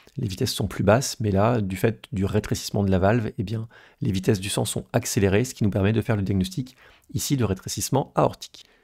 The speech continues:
Dernière image que je voulais vous montrer, du Doppler couleur, ce qui permet de mieux visualiser le fonctionnement des valves, et notamment s'il existe une fuite valvulaire.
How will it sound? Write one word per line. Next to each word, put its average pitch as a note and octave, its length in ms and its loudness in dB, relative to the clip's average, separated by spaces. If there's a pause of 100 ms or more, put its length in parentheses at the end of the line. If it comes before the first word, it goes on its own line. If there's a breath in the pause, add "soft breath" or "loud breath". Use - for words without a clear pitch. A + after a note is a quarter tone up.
(300 soft breath)
Dernière C3 280 6
image B2+ 240 4
que B2 120 0
je G#2 60 -2
voulais A2+ 140 4
vous G#2+ 120 0
montrer, A#2+ 560 4
du F#2+ 160 -2
Doppler G2+ 320 4 (100)
couleur, A2 460 6
ce - 80 -6
qui - 100 -2
permet A2+ 260 4
de G2 160 2
mieux G#2+ 320 4
visualiser G#2 640 2 (400 loud breath)
le B2+ 100 2
fonctionnement A#2 480 2
des G2 120 4
valves, G2+ 360 4
et B2 60 2
notamment G#2+ 380 4
s'il G#2+ 240 0
existe F#2+ 340 -2
une G#2 160 0
fuite - 380 -6
valvulaire. B2 640 0